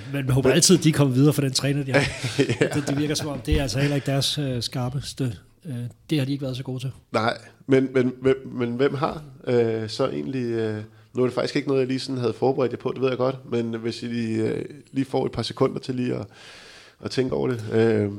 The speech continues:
Speaker 2: hvor, hvor, hvor, hvor ser I... Øh
Speaker 1: Jeg synes jo, at, øh, <clears throat> at vores, øh, spanske ven, han har, han har jo bevist i hvert fald, at, øh, til sidste E M, at, at, at han har,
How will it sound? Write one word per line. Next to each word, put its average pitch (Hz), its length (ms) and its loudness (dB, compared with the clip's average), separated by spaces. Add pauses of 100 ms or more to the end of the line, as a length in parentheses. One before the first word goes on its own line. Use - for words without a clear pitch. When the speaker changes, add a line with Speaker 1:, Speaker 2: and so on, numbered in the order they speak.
(160)
Speaker 2:
hvor, - 220 2 (120)
hvor, 135 240 -4
hvor, 127 200 -2
hvor 131 160 2
ser 135 240 -2
I... 123 140 0
Øh 104 320 -2 (460)
Speaker 1:
Jeg 131 80 -10
synes 143 260 0
jo, 156 100 4
at, 123 280 -4
øh, 120 80 -6 (560)
<clears throat> 185 80 6 (220)
at 131 140 -4
vores, 123 260 0
øh, 117 100 -4
spanske 127 420 -2
ven, 127 160 2
han 127 140 -2
har, 123 180 -4
han 131 140 -2
har 143 80 2
jo 127 60 2
bevist 131 460 -2
i 143 40 -2
hvert 120 180 -2
fald, 120 220 -6
at, - 220 -10
øh, 123 140 -6
til - 160 0
sidste 143 300 2 (140)
E 123 80 0
M, 127 80 0 (560)
at, - 240 -6
at, - 220 -6 (100)
at 131 160 -4
han 147 160 2
har, 147 380 0